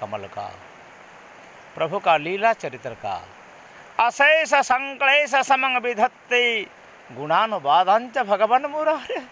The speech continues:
बस काम खत्म। भगवान मुरारी का गुण को अनुवाद करो, बार बार गान करो, मनन करो, चिंतन करो।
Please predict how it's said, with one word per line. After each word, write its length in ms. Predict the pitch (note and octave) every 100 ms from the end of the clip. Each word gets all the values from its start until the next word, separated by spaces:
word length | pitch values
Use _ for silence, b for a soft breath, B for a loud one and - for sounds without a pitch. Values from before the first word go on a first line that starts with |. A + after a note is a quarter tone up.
| -
बस 340 | - G#3+ - -
काम 220 | D3+ D#3+
खत्म। 340 | E3+ F3 - G#3+ B3+ - - - - - - - - - - -
भगवान 460 | G3+ G3 G#3 G#3
मुरारी 520 | G3 G3 B3 G#3+ G3+
का 380 | G3 G3 F3 C3+ - - B B - C3+
गुण 240 | E3+ F#3
को 100 | D#3
अनुवाद 480 | E3 G3 G3+ B3 A#3+
करो, 640 | A#3+ G3+ G3+ F#3 D3 A#2+ - - - -
बार 280 | D3 F3 D#3+
बार 420 | C#3+ C#3 C3 G#2 - - - - - - A2+
गान 260 | C3 F3
करो, 340 | D3+ C#3+ C#3 B2+
मनन 320 | C3 E3+ D3+ B2
करो, 240 | B2+ B2
चिंतन 460 | A2 C#3 D3 D3+ G#3
करो। 440 | F3+ - G#2+ G2